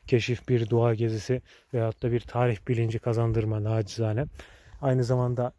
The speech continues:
bir işaret sistemiyle, bir yapı kalıntısıyla kal-, karşılaştığınız zaman hem amaç hem, e, ne anlama geldiği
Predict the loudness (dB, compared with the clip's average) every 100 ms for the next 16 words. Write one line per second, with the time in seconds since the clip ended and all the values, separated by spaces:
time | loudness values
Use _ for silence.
0 | -10 -4 -4 -4 -4 -2 -2 -6 -10 -4
1 | -2 0 0 -2 0 0 -2 -2 -2 -2
2 | -2 -2 -2 0 0 0 -4 -8 -6 -4
3 | -4 -4 -2 -2 0 -2 -2 -2 -2 -6
4 | -14 -12 -2 2 2 0 -6 -6 -2 -2
5 | -2 -4 -4 -2 -2 -2 -4 -6 -4 0
6 | 2 2 2 2 2 2 2 0